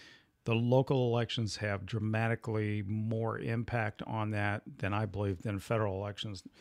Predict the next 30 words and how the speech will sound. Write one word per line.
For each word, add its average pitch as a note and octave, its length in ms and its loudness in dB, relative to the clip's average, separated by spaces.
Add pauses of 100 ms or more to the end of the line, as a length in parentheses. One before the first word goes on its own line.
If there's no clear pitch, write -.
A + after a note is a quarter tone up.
(600)
Interesting C3+ 400 4
thing, A2+ 340 0
though, G2+ 220 -4 (720)
totally A2 560 0
off G2+ 340 -2 (120)
topic. A2 420 -2
I, G#2+ 240 -2
I, A2+ 220 2 (520)
we, C#3 160 2
we C#3+ 200 8
were C3 80 6
talking C3 300 4
about A#2 240 2
impactful A2+ 760 -4 (360)
people A2 400 -2
in G2 100 -4
history, G#2 680 -2 (720)
um, G#2 540 -2
and A2+ 140 -2
I A2+ 80 -2
was A2+ 140 -2
telling A2+ 280 -2
you G#2+ 60 -2
about G2+ 360 -4
Thomas G#2+ 340 -2
Hobbes G2 540 -6
and G#2+ 180 -4
Jean-Jacques, G#2+ 640 -4
uh, G#2 320 0
Rousseau, A2 580 2